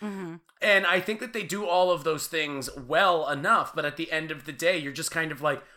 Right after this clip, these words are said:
Speaker 2: "Why are you making this?" Like,
Speaker 1: Yes, that
Speaker 2: and
Speaker 1: was
Speaker 2: it
Speaker 1: my
Speaker 2: sounds funny
Speaker 1: question.
Speaker 2: to be like, "Why remake a movie that was made twenty years ago?"
Speaker 1: That,
Speaker 2: when, like,
Speaker 1: that
Speaker 2: that's exactly what we're doing right now.
Speaker 1: Yeah. Yeah.
Speaker 2: Like, in twenty twenty, all we're doing is, like,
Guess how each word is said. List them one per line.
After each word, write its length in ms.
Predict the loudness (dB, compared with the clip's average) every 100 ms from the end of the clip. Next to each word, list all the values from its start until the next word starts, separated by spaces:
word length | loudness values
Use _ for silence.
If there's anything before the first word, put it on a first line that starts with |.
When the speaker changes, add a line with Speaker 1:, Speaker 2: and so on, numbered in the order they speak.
| _
Speaker 2:
"Why 300 | -8 -2 0
are 180 | 0 2
you 160 | 4 4
making 540 | 2 0 0 -6 -8
this?" 340 | -10 -8 -4
Like, 160 | 0 4
Speaker 1:
Yes, 320 | 8 8 6
that 140 | 6 8
Speaker 2:
and 80 | 8
Speaker 1:
was 80 |
Speaker 2:
it 60 | 6
Speaker 1:
my 100 | 6
Speaker 2:
sounds 300 | 6 6 6
funny 260 | 4 4 4
Speaker 1:
question. 120 | 0
Speaker 2:
to 60 | 2
be 40 |
like, 200 | 4 2
"Why 260 | 4 4 4
remake 440 | 2 -2 -2 -2
a 40 | -2
movie 360 | 0 0 0
that 140 | 0 0
was 160 | -2
made 240 | -4 -4 -4
twenty 260 | -4 -4
years 280 | -2 -2 -2
ago?" 460 | -2 0 0 0 -6 -6
Speaker 1:
That, 220 | 2 4
Speaker 2:
when, 160 | 6 6
like, 120 | 6
Speaker 1:
that 60 | 6
Speaker 2:
that's 160 | 6
exactly 640 | 2 -2 2 6 6 2 -2
what 240 | 0 2
we're 100 | 2 -2
doing 400 | 0 0 0 2
right 260 | 2 2 2
now. 360 | 4 4 2 -4 -18 -14
Speaker 1:
Yeah. 360 | 0 4 4 4 _ _ _ _ _ _ -4
Yeah. 120 | 2
Speaker 2:
Like, 260 | 4 4
in 100 | -2
twenty 300 | -2 -2 -2
twenty, 320 | 0 2 2 2
all 280 | 4 4 4
we're 100 | -2
doing 340 | -2 -2 0
is, 180 | 0 2
like, 180 | 2